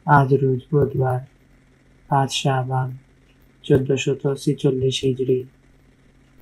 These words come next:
বাইশ মার্চ, চোদ্দশত একত্রিশ বঙ্গাব্দ,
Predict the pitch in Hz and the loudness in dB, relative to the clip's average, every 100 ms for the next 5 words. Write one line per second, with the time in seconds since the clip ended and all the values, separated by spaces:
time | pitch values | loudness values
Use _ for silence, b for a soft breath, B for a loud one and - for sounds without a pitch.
0 | - - 143 139 131 - - 131 123 123 | -18 -4 0 2 2 -2 -2 -2 -2 -4
1 | - _ _ _ - 147 135 127 127 139 | -12 _ _ _ -8 0 0 0 -2 -2
2 | - 131 127 143 131 - 139 131 127 123 | -2 -4 -2 -4 -4 -4 -4 -4 -4 -6
3 | 120 | -6